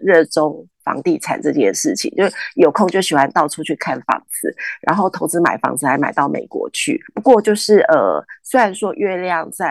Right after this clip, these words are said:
二宫，他有这样子的缘分，可是因为月亮它还是跟安全感有关，所以，呃，像房地产就是这个类型的投资，如果说有一些损失干嘛，也会严重的影响他们的情绪。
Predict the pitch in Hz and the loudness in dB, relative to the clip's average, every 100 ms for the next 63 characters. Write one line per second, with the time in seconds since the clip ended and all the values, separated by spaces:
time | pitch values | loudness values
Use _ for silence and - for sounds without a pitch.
0 | - 170 156 165 156 180 175 - - - | -4 -4 -4 -6 -6 -2 -2 -2 -4 -4
1 | - - - - - - 165 - 165 226 | -6 -4 0 0 0 0 -2 0 -2 2
2 | 240 220 - 208 202 185 208 165 - 190 | 4 4 6 4 4 2 0 -2 -2 -4
3 | 175 190 190 156 - 123 117 - - 117 | -4 -6 -6 -6 -2 -2 0 -4 0 0
4 | 78 - - - - 240 254 185 - 143 | 0 -4 -12 -10 4 6 8 6 4 2
5 | 98 - 226 170 - _ - - - 185 | 2 0 0 -2 -8 _ -2 -2 0 0
6 | 151 - - 175 175 180 147 202 180 - | -2 -6 -8 -8 -4 -2 0 0 -2 -4
7 | - - - 175 - - - 143 147 139 | -14 -6 2 2 2 -2 -4 -6 -4 -2
8 | - 156 196 165 - 185 - - - 151 | 0 4 4 4 2 -2 -2 -10 2 4
9 | 180 190 196 - 170 175 156 - - - | 4 2 0 -4 -4 -2 -2 -2 -4 -6
10 | - 196 131 135 160 143 - 147 143 - | -4 -2 -2 -2 -4 -6 -6 -4 -4 -4
11 | - - 151 143 - - - - - - | -6 -4 -4 -4 -8 -6 -6 -6 -4 -2
12 | - | -2